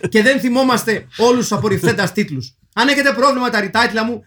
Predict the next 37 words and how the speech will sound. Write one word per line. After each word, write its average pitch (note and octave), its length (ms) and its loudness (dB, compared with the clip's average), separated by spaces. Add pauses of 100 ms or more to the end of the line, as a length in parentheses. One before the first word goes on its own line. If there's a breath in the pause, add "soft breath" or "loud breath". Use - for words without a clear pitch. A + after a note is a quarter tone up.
να A3 100 0
έρθετε C4 180 2
να B3+ 60 0
μου B3 60 -2
τα B3 120 -2
ζητήσετε, C4+ 360 -4
να G3 100 0
μου G#3 60 2
ζητήσετε A#3+ 260 -4
το G#3+ 120 -6
λόγο B3 240 2
σήμερα C4 260 -2
το A3+ 100 -2
βράδυ B3 240 0
κατά G#3 200 -2
πρόσωπο. F3+ 500 -2 (140)
Θα D#3 80 -6
φοράω G3+ 220 0
μπλούζα G#3+ 260 -2
sports - 440 -2 (220)
της C#3 120 -6
Εθνικής E3+ 360 -2
Μπάσκετ G3 400 -2 (200)
που F3 60 -2
θα E3+ 140 0
λέει G#3+ 160 2
Τυρινίνη. E3+ 520 0 (240)
Αυτά G3+ 260 0
θέλουν A#3+ 200 2
δηλαδή. A#3 560 0
Έμα A3+ 260 4
θέλουν. A3+ 440 0 (200)
Δεν F#3+ 160 0
μπορούμε B3 260 4
να A3+ 100 4
είμαστε A3+ 260 0
μονιασμένοι. F3+ 640 -2